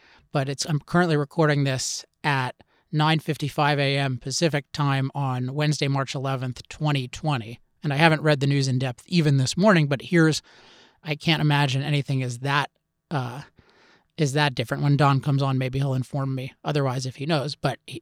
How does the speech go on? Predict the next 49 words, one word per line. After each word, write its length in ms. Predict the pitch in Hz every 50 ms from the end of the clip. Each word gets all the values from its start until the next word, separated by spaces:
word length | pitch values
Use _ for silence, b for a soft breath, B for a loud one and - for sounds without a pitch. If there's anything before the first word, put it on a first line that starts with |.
| -
I 140 | - 175 165
just 100 | 160 151
want 120 | 175 170 151
to 40 |
bring 200 | 139 139 160 160
you 100 | 160 156
up 80 | 139 -
to 80 | - 147
date 120 | 147 139
on 120 | 135 131
what's 220 | 127 123 127 - -
happened. 440 | 190 185 185 - - 170 160 147 147
Some 200 | - 170 156 147
of 100 | 139 139
you 100 | 139 139
in 80 | 131
the 120 | 131 127 131
industry 320 | 131 127 120 - - 131
will 160 | 135 131 131
know 180 | 131 139 135 131
this 200 | 127 127 120 -
very 220 | 123 123 123 117
well, 240 | 127 160 165 151 135
but 240 | 131 135 123 - b b b b b b b -
I 80 | 185 147
think 120 | 151 139
it's 140 | 151 - -
important 380 | 143 - - 143 113 139 135
to 100 | - -
just 220 | - - - - -
get 160 | - - -
the 100 | 135 123
essentials 640 | 120 - - 170 156 156 143 - 147 131 127 - - B B B B B B B B B B -
of 160 | 180 151 127
what 240 | 139 147 151 151 139
is 140 | 139 127 -
going 320 | - 151 131 131 127 135
on 180 | 139 135 127 123
with 160 | 113 113 -
what 100 | 156 131
I'm 120 | 135 139
calling 300 | - - 147 139 135 131
the 120 | 131 123 -
oil 220 | 147 139 135 123
price 340 | - - 139 120 107 - -
crash. 380 | - - - - - - - -
So, 280 | - - 143 - - _ _ _
point 260 | - - 190 185 -
one, 280 | 180 180 160 117 107